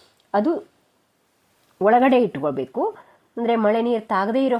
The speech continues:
ಹಾಗೆ ಇಟ್ಕೋಬೇಕು. ಈ ಗಿಡ ಉಳಿಸ್ಕೋಬೋದು, ಮುಂದಿನ ಸೀಸನ್‌ಗೆ ಅದು ಚೆನ್ನಾಗಿ ಬರತ್ತೆ. ನಾನು ಹೋದ ವರ್ಷ ಕೂಡ ಇದೇ ರೀತಿ ಮಾಡ್ಕೊಂಡಿರೋದ್ರಿಂದ ಈ ಗಿಡನ ರಾಶಿ ಮಾಡ್ಕೊಂಡಿದ್ದೀನಿ, ಅದಿಲ್ಲ ಅಂದ್ರೆ ಇರಲ್ಲ. ನೋಡಿ, ಈ ರೀತಿ ಎಲ್ಲವನ್ನು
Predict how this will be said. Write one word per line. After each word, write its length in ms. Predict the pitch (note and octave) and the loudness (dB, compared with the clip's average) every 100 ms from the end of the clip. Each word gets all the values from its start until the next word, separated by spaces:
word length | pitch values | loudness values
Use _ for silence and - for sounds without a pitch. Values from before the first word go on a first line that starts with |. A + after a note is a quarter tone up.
| F#3 | -2
ಹಾಗೆ 220 | F3+ F3 D3+ | -4 -4 -6
ಇಟ್ಕೋಬೇಕು. 520 | D3 D3 C#3+ C#3+ D4 D#4 - - | -8 -8 -8 -8 -8 -8 -12 -6
ಈ 120 | C4 F#4+ | -4 -2
ಗಿಡ 140 | C#4+ G#3 B3 - _ _ _ _ _ _ _ | -2 -2 -4 -8 _ _ _ _ _ _ _
ಉಳಿಸ್ಕೋಬೋದು, 600 | D4+ F4 - G3 D#3 D3+ F#3 | -4 -4 0 -2 0 -4 -2
ಮುಂದಿನ 280 | A#3 D#4 E4+ E4+ | 0 0 -2 -4
ಸೀಸನ್‌ಗೆ 420 | G#3+ G3 F3+ A#3 G#3+ | -4 -2 -2 -4 -4
ಅದು 120 | G#3 G#3 | -6 -6
ಚೆನ್ನಾಗಿ 360 | E3 E3 A3+ F#3 | -4 -2 -4 -4
ಬರತ್ತೆ. 340 | D#3 C#3+ - - _ _ _ _ _ B3 | -4 -6 -10 -18 _ _ _ _ _ 2
ನಾನು 140 | D#4+ C#4+ F#3+ | 2 2 -2
ಹೋದ 140 | G3+ A#3+ | -2 -2
ವರ್ಷ 120 | - C4+ | -4 -4
ಕೂಡ 120 | G#3 G#3 F3+ | 0 0 0
ಇದೇ 140 | F3+ G3+ | -2 -2
ರೀತಿ 160 | G#3+ G3+ F3 | -4 -6 -6
ಮಾಡ್ಕೊಂಡಿರೋದ್ರಿಂದ 920 | D#3+ F#3+ A3+ G#3+ A3 G#3 F#3+ F#3 G#3 D#4+ - - _ _ _ _ - | -6 -8 -8 -6 -4 -4 -4 -4 -4 -4 -6 -16 _ _ _ _ -6
ಈ 100 | A#3+ G#3 | -4 0
ಗಿಡನ 240 | G#3 G3+ G3+ F#3+ | 0 0 0 0
ರಾಶಿ 260 | E3+ - C4+ | -2 -4 -2
ಮಾಡ್ಕೊಂಡಿದ್ದೀನಿ, 600 | F#3 - D#3+ D3+ D3 F3+ F4+ - _ _ _ _ _ | -2 -4 -6 -6 -4 -4 -4 -8 _ _ _ _ _
ಅದಿಲ್ಲ 260 | G3 A3+ G#3+ G3+ | -6 -2 -2 0
ಅಂದ್ರೆ 180 | F#3+ F#3+ E3+ | 0 0 0
ಇರಲ್ಲ. 220 | E3+ D#3+ D#3+ | -2 -4 -4
ನೋಡಿ, 160 | F3+ G#3 | -2 -2
ಈ 40 | B3 | -2
ರೀತಿ 240 | F#3+ - C#4+ E4 - _ _ _ | -2 -4 -8 -8 -16 _ _ _
ಎಲ್ಲವನ್ನು 640 | F#3+ A3 B3 D#4+ C4 G#3+ | -4 -2 0 0 0 -2